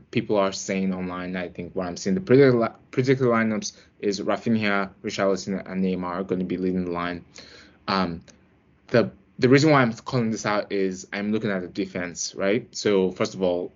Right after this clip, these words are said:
we have two good goalkeepers. Who do you pick? Sure, maybe Alisson. So I think Alisson's probably gonna start. Now we move on to the defense, right? So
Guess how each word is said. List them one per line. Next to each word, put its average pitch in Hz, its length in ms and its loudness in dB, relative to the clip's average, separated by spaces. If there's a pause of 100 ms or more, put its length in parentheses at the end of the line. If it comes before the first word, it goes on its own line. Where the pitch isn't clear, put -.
(180)
we 117 160 4
have 101 380 0
two 151 200 4
good 131 220 2
goalkeepers. 110 720 0 (240)
Who 123 100 0
do 98 100 -4
you 101 100 -2
pick? 98 400 0
Sure, 95 400 -4
maybe 95 200 0
Alisson. 87 640 -4 (240)
So - 260 -8
I - 80 -4
think 95 240 -4
Alisson's 98 380 0
probably 101 220 2
gonna 98 140 0
start. 90 320 -4 (1040)
Now 113 160 4
we 127 120 8
move 139 180 6
on 139 120 4
to 135 120 -2
the 120 100 2
defense, 95 600 -6
right? 101 260 0
So 101 300 0